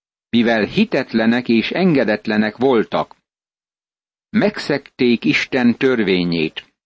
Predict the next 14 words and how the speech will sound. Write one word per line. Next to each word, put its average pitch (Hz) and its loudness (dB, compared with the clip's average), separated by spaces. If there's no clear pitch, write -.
Ezek 131 -2
az 127 0
elkövetés 110 0
bűnei 127 2
voltak. 113 0
Nem 190 2
hittek 135 -2
Istennek. 92 -2
Ezek 123 0
a 123 0
mulasztás 120 0
bűnei 107 4
voltak. 104 -2
Láthatod, 131 -2